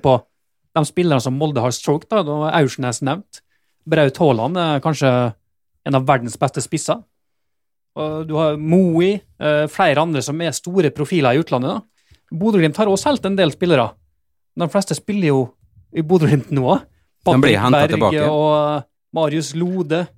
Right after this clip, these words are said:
Speaker 1: Nikita Haikin. Det er jo en rekke <laughs> her som har blitt solgt, og så kommer de tilbake igjen, fordi de ikke lykkes da,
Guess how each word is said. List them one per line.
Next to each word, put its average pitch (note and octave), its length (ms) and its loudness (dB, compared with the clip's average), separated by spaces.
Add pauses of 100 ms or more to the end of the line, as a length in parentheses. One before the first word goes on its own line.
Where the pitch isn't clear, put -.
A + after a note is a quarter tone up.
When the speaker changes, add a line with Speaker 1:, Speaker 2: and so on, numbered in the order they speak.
(100)
Speaker 1:
Nikita F3 440 -4
Haikin. E3 600 0
Det F3 140 -2
er - 20 0
jo D#3+ 80 2
en E3 240 0
rekke - 340 -4
<laughs> - 60 -16
her - 160 -6
som E3+ 160 2
har D#3 80 2
blitt D#3 160 -4
solgt, A#3 300 -2 (420)
og A3 80 -4
så C4 160 -6
kommer B3 240 0
de - 80 -4
tilbake G3 240 2
igjen, A#2 120 -4
fordi D#3 200 2
de - 180 -8
ikke - 220 -4
lykkes F3+ 320 -6
da, E3+ 100 -2